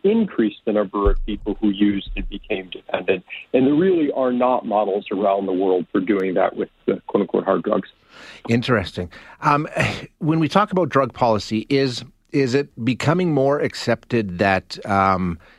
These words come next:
Speaker 2: these kinds of actions will be more effective, or is the jury still out? Because, uh, there's definitely two schools of thought, even within the province of Alberta, where we are, where you have people advocating for,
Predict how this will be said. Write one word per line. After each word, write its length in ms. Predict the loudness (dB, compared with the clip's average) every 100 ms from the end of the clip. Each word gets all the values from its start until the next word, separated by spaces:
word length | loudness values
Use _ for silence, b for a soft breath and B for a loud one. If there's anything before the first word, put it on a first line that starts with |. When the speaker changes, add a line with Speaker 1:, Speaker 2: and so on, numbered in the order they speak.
| b
Speaker 2:
these 360 | 0 2 2 2
kinds 400 | 2 2 2 2
of 120 | 2
actions 560 | 4 2 0 0 0
will 280 | 0 0 2
be 200 | 2 0
more 300 | 2 2 2
effective, 420 | 2 0 0 0
or 220 | 2 2 2
is 140 | 0
the 80 | -4
jury 420 | 0 0 2 0
still 380 | -2 0 2 2
out? 160 | 2
Because, 400 | -2 -2 -2 -2
uh, 200 | -6 -6 -6
there's 380 | -4 -2 -2 -2
definitely 680 | 0 0 2 -2 0 0 0 B B B B
two 180 | 0 0
schools 340 | 2 2 2
of 120 | 2
thought, 200 | 2 2 2
even 260 | 0 2 2
within 240 | 2 0
the 60 | 2
province 400 | 2 2 2 2
of 60 |
Alberta, 420 | 2 4 2 2
where 160 | 2 0
we 320 | 0 2 2
are, 240 | 2 0 0
where 220 | 2 0
you 220 | 0 -2
have 380 | 2 4 4 0
people 360 | -2 0 0
advocating 580 | 2 0 0 -2 -2 0
for, 320 | -2 0 0